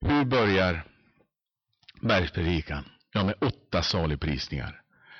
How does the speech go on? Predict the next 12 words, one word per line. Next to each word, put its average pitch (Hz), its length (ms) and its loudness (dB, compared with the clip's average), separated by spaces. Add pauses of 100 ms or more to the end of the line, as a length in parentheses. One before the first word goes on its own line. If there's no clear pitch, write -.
(160)
Vad 143 140 2
är 113 120 4
den 113 160 2
första 104 460 -2
saligprisningen? 73 800 -4 (220)
"Saliga 131 800 0 (120)
ni 123 320 0
som 104 380 -2
är 76 380 0 (320)
fattiga 107 760 -2
i 95 240 0
anden, 67 520 -2